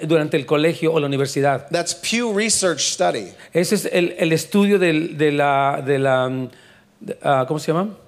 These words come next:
Speaker 1: El Pew, um,
Speaker 2: It's a
Speaker 1: de las
Speaker 2: research
Speaker 1: bancas.
Speaker 2: group.
Speaker 1: Es, es,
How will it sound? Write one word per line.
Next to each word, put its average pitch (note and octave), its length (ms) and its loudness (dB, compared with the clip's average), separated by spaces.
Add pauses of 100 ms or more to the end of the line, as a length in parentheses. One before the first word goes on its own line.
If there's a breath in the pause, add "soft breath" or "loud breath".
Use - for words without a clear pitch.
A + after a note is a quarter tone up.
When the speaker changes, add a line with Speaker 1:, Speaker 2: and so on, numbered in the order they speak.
(880)
Speaker 1:
El A#2 120 -12
Pew, C#3 360 -4
um, A#2+ 600 -4
Speaker 2:
It's D#3+ 160 -2
a F3+ 40 0
Speaker 1:
de F3 140 -6
las E3 100 4
Speaker 2:
research D#3+ 140 0
Speaker 1:
bancas. E3+ 420 -4
Speaker 2:
group. E3+ 160 0 (240 loud breath)
Speaker 1:
Es, F#3 120 0
es, - 40 -14